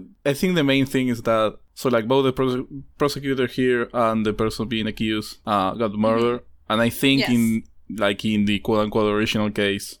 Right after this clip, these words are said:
Speaker 1: there was, like, a similar thing. And I think the other parallel was, like, there was a mention of the Yatagarasu.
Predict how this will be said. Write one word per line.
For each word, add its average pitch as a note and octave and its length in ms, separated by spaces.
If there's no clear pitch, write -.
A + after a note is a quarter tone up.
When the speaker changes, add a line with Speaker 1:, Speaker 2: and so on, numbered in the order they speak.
Speaker 1:
there A#2 160
was, A2+ 180
like, G#2 160
a G#2 60
similar A#2+ 380
thing. C3 400
And A#2 120
I A#2+ 80
think C3+ 320
the B2 180
other B2 240
parallel A#2+ 480
was, A2+ 280
like, G2+ 360
there A#2+ 140
was B2+ 200
a B2+ 60
mention A#2 480
of G#2+ 260
the G#2+ 460
Yatagarasu. A2+ 920